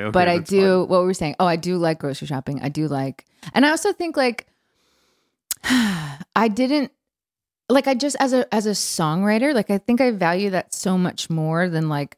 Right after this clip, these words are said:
Speaker 2: being a, um, a celebrity.
Speaker 1: Yeah.
Speaker 2: So, like, I love the fact that most people know my music.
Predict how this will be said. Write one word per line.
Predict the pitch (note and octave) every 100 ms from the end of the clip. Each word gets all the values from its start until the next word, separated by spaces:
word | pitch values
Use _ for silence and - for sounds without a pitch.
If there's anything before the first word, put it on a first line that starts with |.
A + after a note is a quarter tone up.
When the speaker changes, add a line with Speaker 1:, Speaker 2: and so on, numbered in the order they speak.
| _
Speaker 2:
being | - D#3+ D3+ D3+
a, | C3+ D3 _ _ _ _
um, | B2+ B2 F#2+ - -
a |
celebrity. | - D3+ C#3+ C#3+ F3 B3 E4
Speaker 1:
Yeah. | B2+ A#2+
Speaker 2:
So, | G3
like, | F3+ E3+ -
I | F#3
love | A3+ G#3 A#3+
the | C#4
fact | E3 C#3
that | D3
most | C#3 D3+ -
people | E3+ - D3 C#3 -
know | D#3
my | F#3 D3+
music. | D3 F#3 F3 - -